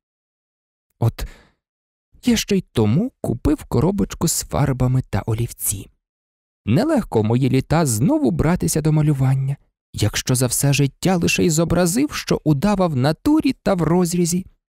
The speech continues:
колись там, у шість років. Я, звісно, намагатимусь якнайліпше передати схожість. Я зовсім не певен, що мені з цим пощастить.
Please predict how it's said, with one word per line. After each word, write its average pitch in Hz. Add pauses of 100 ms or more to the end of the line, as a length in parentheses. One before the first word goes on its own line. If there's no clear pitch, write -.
(280)
колись 147
там, 147 (400)
у 139
шість -
років. 131 (880)
Я, 113
звісно, 110 (100)
намагатимусь 113
якнайліпше 120
передати 156
схожість. - (880)
Я 147
зовсім -
не 165
певен, 170 (160)
що -
мені 220
з -
цим 226
пощастить. -